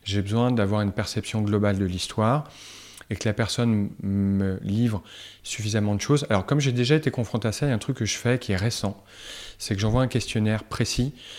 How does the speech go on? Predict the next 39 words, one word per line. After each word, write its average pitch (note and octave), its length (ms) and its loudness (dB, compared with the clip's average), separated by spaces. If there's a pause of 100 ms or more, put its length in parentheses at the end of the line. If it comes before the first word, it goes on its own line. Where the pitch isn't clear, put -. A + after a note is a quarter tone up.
(160)
C'est - 120 -2
une G2+ 60 2
sorte B2 240 2
de, F#2+ 560 2 (540)
euh, F2 340 -2
je F2 80 -10
crois A2+ 100 -4
qu'on G#2+ 120 0
appelle G2 240 0
ça A#2 180 -2
un G2 80 -2 (260)
portrait - 320 -4
chinois. A2 420 0 (360)
Si - 80 -20
tu G#2 100 -4
étais G2+ 160 -4
un G2+ 260 2
arbre, G2+ 260 0
une F#2+ 140 0
é-, F2+ 80 -6 (160)
si - 120 -10
tu G#2 160 0
étais. G2+ 240 -2 (1040)
Euh, F#2 640 0 (320)
et - 20 -4
en G2 60 2
fait, - 240 -2
il - 20 0
y - 20 2
a G#2+ 40 4
une G#2 60 4
dizaine A2 200 2
de A2 80 2
questions. A#2+ 420 -2 (360)
Et G2+ 40 -2
ça - 140 0
me A2 60 2
permet B2 500 4
de... G2+ 380 2